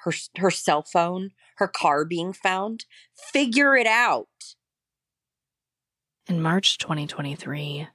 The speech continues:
Speaker 2: just a few weeks before Mercedes was killed, she took a trip to Hawaii with friends.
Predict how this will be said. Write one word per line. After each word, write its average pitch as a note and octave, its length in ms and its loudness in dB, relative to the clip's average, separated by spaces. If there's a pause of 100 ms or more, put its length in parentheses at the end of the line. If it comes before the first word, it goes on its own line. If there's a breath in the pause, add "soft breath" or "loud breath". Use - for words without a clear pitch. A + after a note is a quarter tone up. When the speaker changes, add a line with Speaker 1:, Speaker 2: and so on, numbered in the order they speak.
(180)
Speaker 2:
just - 260 -4
a E3 60 -6
few F#3+ 360 2
weeks D3 300 -2
before D#3 300 -4
Mercedes C#3+ 560 -2
was - 120 0
killed, C#3 520 -6 (260)
she - 180 -4
took E3+ 200 -2
a G#3 40 0
trip E3+ 240 -2
to E3 140 -2
Hawaii D3+ 480 -2
with C3+ 160 -6
friends. - 720 -4